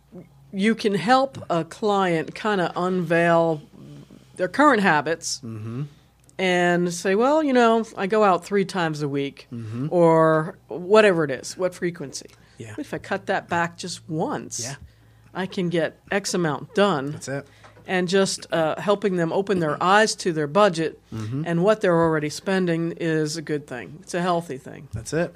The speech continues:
Speaker 2: That's, that's where the tracking comes into play, is if you haven't been used to seeing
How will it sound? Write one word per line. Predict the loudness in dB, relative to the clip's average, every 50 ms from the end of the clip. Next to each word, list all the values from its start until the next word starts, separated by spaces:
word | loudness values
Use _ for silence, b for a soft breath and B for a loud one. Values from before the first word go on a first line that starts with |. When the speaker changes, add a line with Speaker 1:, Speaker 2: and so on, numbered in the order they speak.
| -14 -20 -14 -4
Speaker 2:
That's, | -2 0 0 0 -2 -4
that's | 0 2 2 2 2 2
where | 0 0
the | 0 0
tracking | 0 0 0 0 0 0 -4 -4
comes | -4 -4 -6 -6 -6 -6
into | -6 -6 -6 -8
play, | -8 -8 -6 -6 -4 -2 -2 -2
is | -2 -4 -6
if | -8 -8 -8
you | -6 -4 -4 -4
haven't | -4 -4 -4 -6 -8 -10
been | -10 -10 -10 -10 -10 -8
used | -8 -8 -8 -8 -8 -10
to | -10 -8
seeing | -6 -6 -6 -6 -6 -6 -6 -4 -4 -4 -6 -6